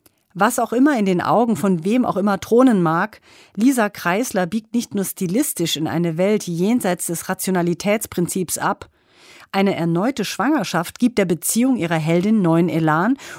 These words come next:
und vor allem kann sie jetzt Ja zum Landleben sagen. Nun wird allerdings die in den ersten zwei Romandritteln unzufriedene Vera nicht nur plötzlich zufrieden, nein, sie wird auch zur Naturmystikerin.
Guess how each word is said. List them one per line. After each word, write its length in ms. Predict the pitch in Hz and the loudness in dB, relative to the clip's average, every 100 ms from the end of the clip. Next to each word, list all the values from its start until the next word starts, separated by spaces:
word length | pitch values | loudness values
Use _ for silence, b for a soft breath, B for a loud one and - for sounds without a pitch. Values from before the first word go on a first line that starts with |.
| B | B
und 220 | 226 285 | 4 4
vor 320 | - - 214 151 | 4 -2 -2 0
allem 320 | 156 214 233 | 0 0 -2
kann 260 | 185 180 | 0 0
sie 160 | 180 202 | 0 0
jetzt 360 | 208 226 - 165 | 0 -2 -6 -4
Ja 400 | 160 190 262 277 | 0 4 4 2
zum 220 | - 247 | 0 2
Landleben 520 | 240 262 196 170 160 | 2 0 2 2 2
sagen. 440 | 147 139 135 - - _ _ b b b b b b | -2 -4 -6 -12 -16 _ _ b b b b b b
Nun 160 | 233 262 | 4 6
wird 140 | 285 | 4
allerdings 600 | 240 220 214 220 220 - - | 2 2 2 2 0 -4 -2
die 200 | 208 170 | 0 2
in 80 | |
den 140 | 185 175 | 2 2
ersten 400 | 190 269 - 226 | 2 2 2 -2
zwei 220 | - 185 | 0 0
Romandritteln 760 | 170 170 170 196 190 - 175 - - | 2 2 2 0 -2 -2 -2 -2 4
unzufriedene 840 | 254 311 247 - 220 208 202 190 | 6 6 0 -2 0 2 2 2
Vera 340 | 165 165 196 196 | 2 2 2 0
nicht 200 | 170 175 | -2 -2
nur 100 | 170 | -2
plötzlich 380 | 170 - 180 | -4 -4 -8
zufrieden, 540 | - 175 - 277 202 180 B B - | -8 -4 2 4 4 0 B B 0
nein, 400 | 190 190 240 320 b b | 2 2 2 -2 b b
sie 180 | 240 | -4
wird 260 | 202 208 - | -2 -6 -2
auch 280 | 160 170 - | -2 -2 -8
zur 180 | - 214 | -6 -2
Naturmystikerin. 1200 | 233 - - 170 156 151 170 151 160 139 147 | -4 -6 -2 0 0 -2 -4 -4 -4 -2 -4